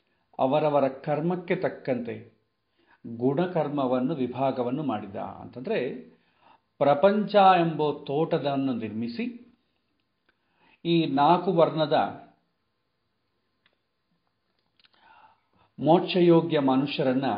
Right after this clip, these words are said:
ಸೃಷ್ಟಿಯನ್ನು ಈ ಭೂಮಿ ಮೇಲೆ ಮಾಡಿದ. ಇದರಿಂದ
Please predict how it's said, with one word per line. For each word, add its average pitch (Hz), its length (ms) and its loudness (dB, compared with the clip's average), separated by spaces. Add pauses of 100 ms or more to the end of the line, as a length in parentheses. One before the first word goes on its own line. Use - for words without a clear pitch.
(300)
ಸೃಷ್ಟಿಯನ್ನು 147 840 0 (580)
ಈ 139 200 -6
ಭೂಮಿ 156 300 0
ಮೇಲೆ 123 240 0
ಮಾಡಿದ. 113 320 -2 (1400)
ಇದರಿಂದ 160 380 2